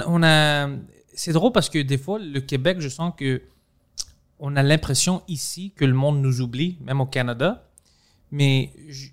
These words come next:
je pensais à ça, je parlais avec lui hier soir, euh,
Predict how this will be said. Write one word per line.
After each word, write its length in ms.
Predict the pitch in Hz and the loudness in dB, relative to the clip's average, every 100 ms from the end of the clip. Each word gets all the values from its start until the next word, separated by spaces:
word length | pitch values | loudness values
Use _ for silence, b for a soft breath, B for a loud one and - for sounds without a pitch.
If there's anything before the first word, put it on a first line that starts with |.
| 143 143 | -20 -18
je 140 | 127 135 | -14 -8
pensais 320 | 147 135 247 | -4 0 2
à 40 | |
ça, 160 | 208 226 | 4 2
je 120 | 156 | 2
parlais 240 | 156 180 214 | 2 2 2
avec 160 | 139 | 0
lui 100 | 190 | 2
hier 160 | 156 139 | 4 2
soir, 380 | - 180 139 127 | 2 2 2 -2
euh, 300 | 127 131 - | -8 -6 -6